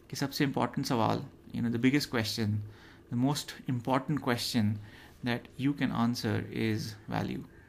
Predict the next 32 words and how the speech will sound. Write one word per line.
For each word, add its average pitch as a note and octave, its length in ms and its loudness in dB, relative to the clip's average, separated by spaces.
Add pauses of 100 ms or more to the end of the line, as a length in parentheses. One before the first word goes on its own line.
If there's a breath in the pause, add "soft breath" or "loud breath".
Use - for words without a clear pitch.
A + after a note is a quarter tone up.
(420 loud breath)
What C3 360 -2
is C3 240 4
my A#2 220 2
customer G#2+ 580 0
buying? G2 420 -4 (120)
What A2+ 320 -4
does A2+ 220 -2
my G#2 160 0
customer G2+ 460 -4
need? G2 260 -4 (120)
So G2+ 80 -6
that's G#2 200 -2
one. G2+ 220 0 (520 loud breath)
Uh, G2+ 180 0
and A2 200 2
then A#2+ 80 6
you B2+ 100 4
can't C3 220 6
answer B2 200 4
that G#2 200 -2
question D3 460 -2 (440 loud breath)
unless C3 300 2
or C3 60 0
until B2+ 160 -2
you A#2+ 140 -2
know A2 300 2 (460 loud breath)
who B2 100 -2
your A2+ 120 0
customer G#2 480 -6
is - 280 -6 (160)
or G2+ 140 -6
are, - 200 -4